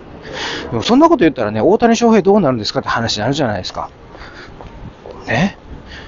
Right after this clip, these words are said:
で、それを言うとね、それ、か-、あれは特別だと。ね。彼みたいな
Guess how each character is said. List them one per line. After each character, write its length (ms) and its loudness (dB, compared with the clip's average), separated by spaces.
で、 160 2
そ 140 2
れ 80 6
を 40 8
言 100 4
う 40 0
と 100 6
ね、 120 4
そ 100 -2
れ、 120 -4
か-、 320 2
あ 80 6
れ 180 8
は 140 8
特 280 -2
別 280 0
だ 140 -6
と。 180 -12
ね。 120 -4
彼 320 8
み 140 4
た 200 6
い 60 4
な 180 6